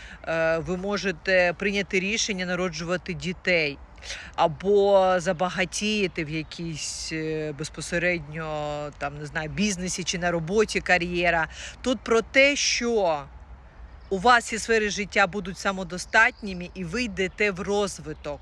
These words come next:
У когось буде і все. І в бізнесі збільшення статків, і дружиною ви станете, і почнете, як імператриця, завідувати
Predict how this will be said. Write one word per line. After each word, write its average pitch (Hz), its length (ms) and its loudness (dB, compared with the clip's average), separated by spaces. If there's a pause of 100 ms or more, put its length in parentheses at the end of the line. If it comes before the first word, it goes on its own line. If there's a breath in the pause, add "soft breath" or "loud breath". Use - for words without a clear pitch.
У 180 100 -8
когось 254 340 0
буде 214 340 -2
і 214 40 0
все. 160 420 2 (260 loud breath)
І 202 80 -6
в 165 60 -6
бізнесі 247 560 -2
збільшення 202 540 -4
статків, 190 600 0 (380 loud breath)
і 196 160 -4
дружиною 240 720 0
ви 220 120 -2
станете, 185 880 2 (100)
і 196 340 -6
почнете, 190 520 0
як 190 240 0
імператриця, 190 920 2
завідувати 208 880 4